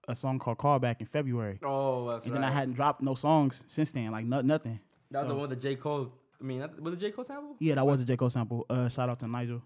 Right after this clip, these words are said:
Speaker 1: My
Speaker 2: Yeah.
Speaker 1: boy Nigel made that beat. That was a, a J. Cole sample, yeah.
Speaker 2: Yeah. So, um, that's, well, I wanna go back. I wanna touch on January E P 'cause man, he
Speaker 1: Mm-hmm.
Speaker 2: had Cognac on there, dog.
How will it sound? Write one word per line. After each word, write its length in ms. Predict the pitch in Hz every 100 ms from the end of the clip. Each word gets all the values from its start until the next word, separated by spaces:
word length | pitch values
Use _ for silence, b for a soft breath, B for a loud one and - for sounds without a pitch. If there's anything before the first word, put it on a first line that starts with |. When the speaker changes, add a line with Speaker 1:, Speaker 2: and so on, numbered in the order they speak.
| _
Speaker 1:
My 60 | 131 123
Speaker 2:
Yeah. 80 | 120
Speaker 1:
boy 220 | 123 120
Nigel 300 | 117 120 117
made 160 | 117 113
that 140 | 117 107
beat. 220 | 113 113
That 140 | 117
was 100 | 113
a, 60 | 113
a 180 | 110 113
J. 140 | 110
Cole 160 | 104 113
sample, 260 | 110 107 110
yeah. 100 | 107 -
Speaker 2:
Yeah. 280 | 117 110 107 b b -
So, 80 |
um, 200 | 143 139 113
that's, 280 | 135 131 - _
well, 220 | 135 143 123
I 140 | 120
wanna 160 | 151 185
go 80 | 143
back. 260 | 143 127 -
I 40 |
wanna 120 | 143 190
touch 120 | 185
on 140 | 139
January 300 | 127 160 147
E 40 | 135
P 180 | 165 165
'cause 280 | 135 117 - - _ -
man, 140 | 104 123
he 140 | 120
Speaker 1:
Mm-hmm. 40 |
Speaker 2:
had 160 | 123 113
Cognac 460 | 117 117 110 98 101
on 160 | 95
there, 120 | 87 87
dog. 260 | 82 104